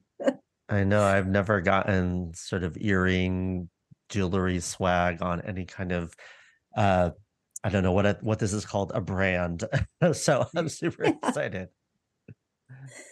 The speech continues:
Speaker 1: All right. So let's dive right in. Here is our first artifact. Um,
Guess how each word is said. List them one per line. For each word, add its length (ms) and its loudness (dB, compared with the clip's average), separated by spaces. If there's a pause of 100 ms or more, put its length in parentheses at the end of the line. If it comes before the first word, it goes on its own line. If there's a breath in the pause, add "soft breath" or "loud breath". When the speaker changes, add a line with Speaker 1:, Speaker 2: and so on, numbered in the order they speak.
(800 loud breath)
Speaker 1:
All 160 6
right. 380 2 (120)
So 540 4
let's 440 4
dive 360 2
right 260 4
in. 460 -2
Here 260 0
is 540 0
our 180 0
first 580 0 (120)
artifact. 920 -2 (500)
Um, 420 0